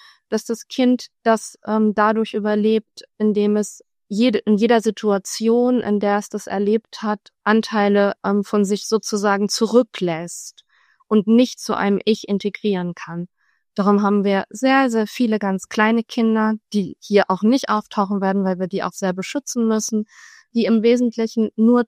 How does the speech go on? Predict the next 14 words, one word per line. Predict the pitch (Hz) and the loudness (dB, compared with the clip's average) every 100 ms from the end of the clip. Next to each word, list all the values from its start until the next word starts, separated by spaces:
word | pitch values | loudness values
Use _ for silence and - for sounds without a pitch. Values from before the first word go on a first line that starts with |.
| _ | _
Traumarealität | - 220 220 196 185 _ 196 180 196 185 185 - 214 180 - | -8 0 2 2 0 _ -6 0 2 2 0 0 0 0 0
und | 185 | -2
Erinnerung | 185 - 190 175 170 175 - | -2 0 0 0 -2 -4 -6
tragen. | - 170 165 165 175 185 _ _ _ _ _ _ | -10 -8 -8 -6 -4 -6 _ _ _ _ _ _
Und | 214 208 | -2 0
teilweise | 220 214 214 220 220 | 2 2 2 2 0
sind | 214 226 | 0 0
sie | - 190 | -2 -4
auch | 202 | -4
sehr | 202 214 202 | -2 -2 -2
bewusst | 208 208 220 - - - - _ | -2 0 0 -2 -10 -18 -20 _
von | 208 190 185 | -2 -2 -2
unseren | - 196 185 185 | -2 -2 0 -2
Tätern | - 196 185 - 180 180 185 | -2 -2 -2 -2 -2 -2 -2